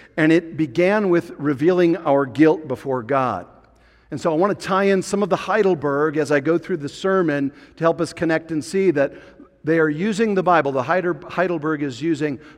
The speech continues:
biblical truth to guide us and direct us in a practical way. So in the Heidelberg on question three, which would have been at the first of the year,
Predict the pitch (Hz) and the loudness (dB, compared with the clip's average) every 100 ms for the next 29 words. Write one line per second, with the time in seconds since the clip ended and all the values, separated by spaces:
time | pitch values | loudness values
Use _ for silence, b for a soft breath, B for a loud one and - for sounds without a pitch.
0 | B 175 208 214 214 - 175 147 139 - | B 2 4 2 -2 -2 0 0 -2 -8
1 | 151 113 107 143 151 156 156 - - 135 | -12 -8 0 4 4 2 -2 -4 -4 -4
2 | 131 139 143 143 117 113 - B B 131 | -2 -2 -2 -2 -6 -6 -10 B B -4
3 | 131 - 139 135 123 135 117 117 101 - | -4 2 2 0 -6 -6 -4 -4 -6 -10
4 | - _ b b b b 185 160 190 - | -20 _ b b b b 2 4 2 -4
5 | - - 190 175 208 226 151 156 151 143 | -8 -2 0 2 4 4 4 2 2 0
6 | 139 202 170 - 160 131 180 175 147 143 | 0 0 0 -2 -4 -2 4 4 4 0
7 | 151 156 156 143 156 156 143 131 - 139 | -4 -4 -2 0 2 2 2 -2 -4 -6
8 | 139 160 151 147 120 120 151 113 123 - | -4 -2 -4 -4 -8 -4 -2 -2 -6 -14